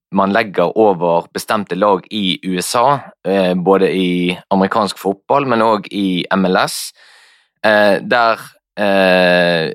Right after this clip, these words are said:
lagene på en måte, eh, det er ikke, det er ikke de samme sportslige kriteriene som ligger til grunn for,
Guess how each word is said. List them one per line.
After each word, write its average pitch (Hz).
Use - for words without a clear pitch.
lagene 104
på 92
en 90
måte, 95
eh, 90
det 92
er 113
ikke, -
det 95
er 110
ikke 107
de 95
samme 101
sportslige -
kriteriene 95
som 92
ligger 90
til 92
grunn 98
for, 87